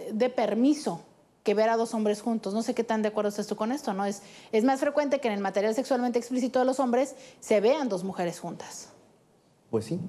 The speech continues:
Speaker 2: sí es como que un poco más, este, eh,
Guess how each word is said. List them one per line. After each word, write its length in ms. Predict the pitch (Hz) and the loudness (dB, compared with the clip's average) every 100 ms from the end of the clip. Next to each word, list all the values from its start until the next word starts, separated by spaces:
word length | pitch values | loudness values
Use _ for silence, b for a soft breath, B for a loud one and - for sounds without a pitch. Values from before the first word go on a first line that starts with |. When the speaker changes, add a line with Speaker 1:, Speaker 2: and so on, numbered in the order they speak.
| - | -4
Speaker 2:
sí 180 | - 127 | 2 2
es 220 | 120 - | 2 -2
como 320 | 123 110 98 | 0 0 -2
que 100 | - | -2
un 80 | 104 | -4
poco 220 | 104 - | -4 -2
más, 300 | 104 95 - | -2 -2 -6
este, 600 | 82 - - 95 82 - - B B B B B - - - | -12 -8 -2 0 0 -4 -10 B B B B B -20 -16 -4
eh, 640 | 101 98 95 95 101 98 | 0 0 0 -2 -4 -4